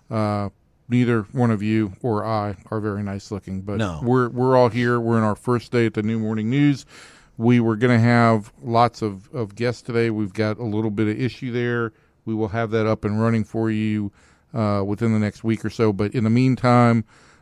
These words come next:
Speaker 1: we have plenty of Ranger stuff to get to. And, and had we been able to have John Daniels on today,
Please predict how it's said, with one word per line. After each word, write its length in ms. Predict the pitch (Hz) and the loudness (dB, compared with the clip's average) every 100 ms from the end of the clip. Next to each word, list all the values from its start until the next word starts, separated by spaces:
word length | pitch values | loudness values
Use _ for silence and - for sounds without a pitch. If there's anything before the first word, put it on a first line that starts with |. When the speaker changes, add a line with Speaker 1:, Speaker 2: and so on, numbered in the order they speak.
| - | -6
Speaker 1:
we 300 | 110 123 117 | 2 4 4
have 280 | 123 113 - | 4 2 0
plenty 280 | 135 131 | 0 0
of 120 | 123 113 | 0 0
Ranger 280 | 117 113 | 0 0
stuff 260 | - 120 107 | -2 -2 -2
to 80 | 110 | -2
get 220 | 110 110 | -4 -2
to. 200 | 123 113 | 0 2
And, 160 | 110 107 | 2 0
and 280 | 120 107 | -2 -4
had 360 | - 104 143 147 | -4 2 6 6
we 140 | 139 | 4
been 160 | 131 131 | 2 2
able 220 | 135 123 | 2 0
to 80 | 120 | 2
have 220 | 120 117 | 2 0
John 260 | 113 120 117 | 0 0 2
Daniels 400 | 123 120 117 113 | 2 2 2 2
on 180 | 117 117 | 2 2
today, 460 | 113 117 117 107 | 2 4 4 2